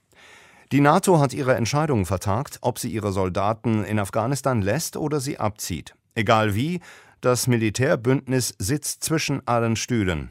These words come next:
meint das Straubinger Tagblatt. Verlassen die alliierten Truppen Afghanistan, wie es im Doha-Abkommen mit den U S A vereinbart wurde,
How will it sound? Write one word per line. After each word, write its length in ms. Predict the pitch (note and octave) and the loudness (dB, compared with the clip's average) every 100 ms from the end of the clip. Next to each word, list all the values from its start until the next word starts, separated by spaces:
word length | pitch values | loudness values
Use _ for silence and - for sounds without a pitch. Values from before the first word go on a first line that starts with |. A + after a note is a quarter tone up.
| - | -2
meint 340 | F#2 F2+ E2+ | 0 0 -2
das 160 | D#2+ - | -4 -6
Straubinger 580 | - F2+ D2+ E2+ F2 | -2 -2 0 -4 -4
Tagblatt. 520 | F2 G#2+ G#2+ F#2 C#2+ - _ _ _ _ - - - _ | -2 -2 -2 -4 -6 -10 _ _ _ _ -20 -20 -20 _
Verlassen 520 | - A#2+ F3+ A3 F#3 | 0 2 2 2 0
die 160 | B2+ A2+ | 0 -2
alliierten 480 | A2+ G#2+ C#3 C#3 | -2 -2 -2 0
Truppen 280 | A#2+ D3+ C3 | 0 0 2
Afghanistan, 840 | A#2 - A#2 B2+ C3 D3 D3+ D3 G#2+ | 2 2 2 2 0 2 2 0 -2
wie 80 | B2 | -2
es 160 | A2+ | 0
im 200 | A#2+ G#2+ | 2 2
Doha-Abkommen 920 | A2 D#3 B2 A2 - A#2 - A#2+ A2+ G#2 | 2 2 2 2 0 -4 -2 -2 0 0
mit 180 | G#2 | 0
den 140 | G#2+ G2+ | -2 -4
U 140 | A#2+ A2+ | -4 -6
S 180 | G#2 | -6
A 200 | - A2 | -4 -4
vereinbart 600 | G#2 - A2 D#3 A#2 A2 | -2 -4 -4 -2 0 0
wurde, 320 | G#2+ C3 D#3 | 0 0 0